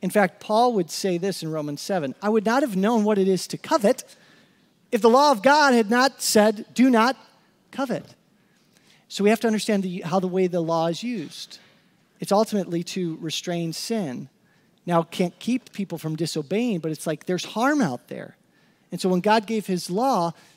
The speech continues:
that's what he did. Even when he said to Adam and Eve, "You shall not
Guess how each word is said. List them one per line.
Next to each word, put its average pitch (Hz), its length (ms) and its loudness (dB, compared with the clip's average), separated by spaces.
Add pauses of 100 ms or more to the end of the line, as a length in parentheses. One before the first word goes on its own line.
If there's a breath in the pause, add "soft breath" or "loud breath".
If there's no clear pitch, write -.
(140 soft breath)
that's 220 220 -2
what 240 80 -4
he 233 80 -2
did. - 140 -16
Even 277 420 0
when 220 120 0
he 185 220 -8
said 185 300 -4
to 190 120 -8
Adam 160 220 -6
and 160 80 -6
Eve, 139 320 -10 (500 soft breath)
"You 170 80 -12
shall 160 220 -2
not 180 240 0